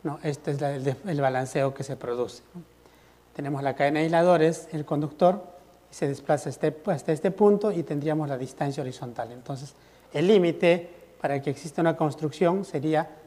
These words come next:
esta línea. Si es doble terna, hay que analizar a ambos lados, ¿no? En general hay que analizar a ambos lados de la, de la línea, ¿no? De un, de ambos lados de las fases de la línea. <clears throat> Bien, hay otra excepción, la excepción dos,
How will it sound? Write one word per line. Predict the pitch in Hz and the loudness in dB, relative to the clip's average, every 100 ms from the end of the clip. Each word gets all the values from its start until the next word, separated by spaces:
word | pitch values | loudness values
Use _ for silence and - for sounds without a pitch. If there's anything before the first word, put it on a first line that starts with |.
| - | -12
esta | 147 123 143 | -10 -4 -2
línea. | 127 117 107 - - _ _ _ _ _ _ _ _ _ - | -2 -6 -10 -20 -20 _ _ _ _ _ _ _ _ _ -16
Si | - 165 | -4 -2
es | |
doble | 160 180 185 | 4 6 6
terna, | 185 185 175 | 6 4 4
hay | 151 | 2
que | |
analizar | 143 131 127 139 | 0 0 -4 0
a | 123 | 0
ambos | 127 127 | 0 0
lados, | 147 151 123 - - - | 6 6 4 -10 -20 -20
¿no? | 156 - - - | -20 -20 -20 -8
En | 160 | -4
general | 180 202 226 | 2 6 8
hay | 202 | 6
que | |
analizar | 151 139 139 - | 2 0 -2 2
a | 139 | 2
ambos | 139 127 | 2 2
lados | 135 143 143 - - - _ _ - | 4 4 0 -14 -20 -20 _ _ -8
de | 131 | -6
la, | 131 131 | -4 -6
de | 131 | -4
la | 127 | -2
línea, | 147 120 117 | -2 -2 -4
¿no? | 143 | -4
De | 139 135 | -4 -4
un, | 135 | -4
de | 135 | -4
ambos | 131 143 135 | -4 -4 0
lados | 139 135 | 0 0
de | |
las | 127 107 | -4 -6
fases | 139 - 135 | -6 -6 -6
de | |
la | 120 | -4
línea. | 120 113 113 - - - - - - - _ _ _ _ | -4 -6 -10 -18 -20 -20 -20 -20 -20 -20 _ _ _ _
<clears throat> | |
Bien, | 226 247 - - 240 175 202 - - - - _ _ | 0 0 0 2 4 6 4 0 -16 -20 -20 _ _
hay | 196 226 | 4 4
otra | 226 196 | 6 2
excepción, | - 160 - 135 113 139 | 2 -4 -4 -6 -6 -4
la | 160 | -4
excepción | 135 165 147 185 170 | -2 -4 0 2 2
dos, | 123 - - | 0 -4 -16